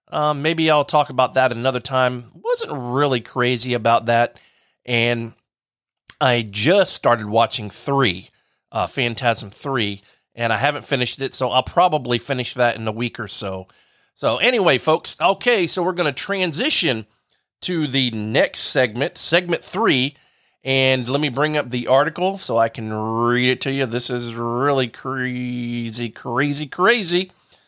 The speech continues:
So I gotta bring up a sound effect 'cause I'm gonna be using the sound effect in there.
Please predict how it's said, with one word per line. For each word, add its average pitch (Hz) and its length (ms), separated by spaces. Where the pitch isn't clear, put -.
So - 160
I 139 60
gotta 143 160
bring 139 240
up 123 120
a 113 40
sound 135 340
effect - 380
'cause 107 160
I'm 117 100
gonna 117 160
be 107 80
using 117 440
the 104 100
sound 135 340
effect - 320
in 104 140
there. 117 200